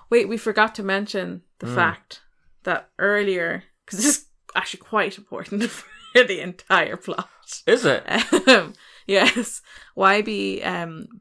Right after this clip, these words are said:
Speaker 1: drops off a doll on Coraline's doorstep that looks like her.
Speaker 2: Yeah.
Speaker 1: It's, like, a little doll, and it's got buttons for eyes, and it's wearing, like, her exact same outfit, has her same hair. It's pretty spooky.
Speaker 2: Uh, yeah, yeah.
Speaker 1: Um,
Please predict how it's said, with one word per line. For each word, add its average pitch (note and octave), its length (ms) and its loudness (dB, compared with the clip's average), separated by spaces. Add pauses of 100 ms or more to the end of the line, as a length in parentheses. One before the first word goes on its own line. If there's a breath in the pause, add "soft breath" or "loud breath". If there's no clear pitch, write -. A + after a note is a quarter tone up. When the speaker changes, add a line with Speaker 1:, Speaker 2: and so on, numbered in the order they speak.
Speaker 1:
drops E3+ 320 -2
off E3+ 180 -2
a E3+ 60 -8
doll E3 640 -4 (420 soft breath)
on F3 180 -4
Coraline's E3+ 460 -6
doorstep G3+ 600 -8
that - 160 -8
looks E3+ 320 -8
like - 200 -12
her. - 280 -14 (600)
Speaker 2:
Yeah. A2 280 -2
Speaker 1:
It's, F#3+ 100 -10
like, F3 80 -8
a F3 60 -6
little F3 200 -6
doll, E3 360 0
and D#3 100 -8
it's D#3 140 -16
got D3 200 -10
buttons E3 320 -10
for E3+ 160 -10
eyes, E3 420 -6
and D#3 80 -14
it's - 160 -18
wearing, D#3 280 -12
like, - 240 -20
her E3 80 -14
exact D#3 300 -16
same E3 120 -16
outfit, E3 280 -14
has F3 120 -20
her D#3 80 -16
same D#3+ 200 -16
hair. E3+ 300 -12
It's F#3+ 180 -16
pretty C4 220 -12
spooky. - 520 -16 (500 soft breath)
Speaker 2:
Uh, A#2 540 -6
yeah, F3 220 0 (160)
yeah. - 220 -2
Speaker 1:
Um, - 260 -18